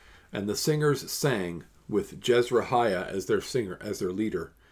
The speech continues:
And they offered great sacrifices that day and rejoiced, for God had made them rejoice with great joy. The women and children also rejoiced,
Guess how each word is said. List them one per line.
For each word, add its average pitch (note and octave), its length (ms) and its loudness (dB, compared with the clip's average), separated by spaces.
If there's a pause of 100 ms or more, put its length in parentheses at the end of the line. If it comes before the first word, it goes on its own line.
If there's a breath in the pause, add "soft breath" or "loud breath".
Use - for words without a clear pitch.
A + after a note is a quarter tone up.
(960 soft breath)
And C#3 140 6
they C#3 100 10
offered C3 560 6 (180 loud breath)
great D3 300 8
sacrifices A#2 840 -2
that A2+ 260 -2
day G#2 320 0
and A#2 240 -4
rejoiced, B2 880 4
for A#2 180 2
God A2+ 320 6
had A2 160 0
made F3+ 420 4
them F2+ 260 -2
rejoice E2+ 520 -4
with C3 180 2
great B2+ 320 -2
joy. F#2 440 2 (300 soft breath)
The G#2 100 0
women D3 340 4
and A#2+ 180 -2
children B2+ 400 2
also D3 460 2
rejoiced, D#2 680 -6